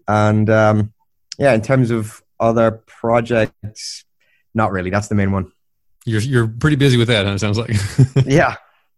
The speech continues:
Speaker 2: Very good.
Speaker 1: Yeah, yeah. We, there's, like, th-, uh, three, four new episodes up there each week. So.
Speaker 2: Oh, that's a lot.
Speaker 1: Uh,
Speaker 2: Yep.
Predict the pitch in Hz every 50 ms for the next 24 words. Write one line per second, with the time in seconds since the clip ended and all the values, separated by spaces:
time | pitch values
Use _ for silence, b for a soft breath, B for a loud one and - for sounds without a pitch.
0 | _ - 131 127 127 123 135 202 196 170 160 160 160 151 151 160 165 160 151 147
1 | 165 156 135 151 151 139 123 107 - - - - - 127 107 110 107 104 104 -
2 | - 127 110 107 - 117 110 107 104 107 107 104 101 - - - 104 95 101 90
3 | - 101 98 98 98 - - 101 92 - - 98 95 95 - - - - - -
4 | 101 92 95 95 92 92 95 92 90 - 107 101 98 95 90 92 95 - 90 87
5 | 87 85 - 85 85 87 - - 95 90